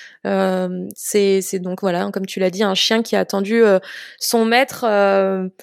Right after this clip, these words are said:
et qui est revenu à la gare, même lorsque son maître était décédé, parce que c'est là où il allait le chercher tous les jours, euh, lorsqu'il, euh, rentrait du travail. Donc, ça, ce film-là, justement, il y a beaucoup de gens qui connaissent l'Akita, euh,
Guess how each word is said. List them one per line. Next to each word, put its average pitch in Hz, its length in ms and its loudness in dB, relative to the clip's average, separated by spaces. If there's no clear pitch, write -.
et 208 80 2
qui - 140 -2
est - 20 -2
revenu 254 400 4
à 240 60 6
la 214 120 4
gare, 226 380 2
même 214 340 2
lorsque 202 320 -2
son 196 120 -4
maître 208 200 0
était 208 160 0
décédé, 196 380 2
parce 220 180 -2
que 196 140 -6
c'est 190 160 -6
là 208 140 4
où 226 60 2
il 208 60 0
allait 190 120 2
le 190 60 0
chercher 214 440 0
tous 214 140 -10
les 190 160 0
jours, 214 300 2
euh, 185 180 2
lorsqu'il, 202 380 -2
euh, 185 500 0
rentrait 226 380 0
du 254 100 -4
travail. 233 460 2
Donc, 208 320 0
ça, 202 340 4
ce 214 180 2
film-là, 277 520 4
justement, 233 400 0
il 262 80 2
y - 20 6
a 202 60 4
beaucoup 262 360 2
de 240 140 4
gens 254 160 2
qui 233 160 -8
connaissent 220 380 0
l'Akita, 226 480 0
euh, 185 720 2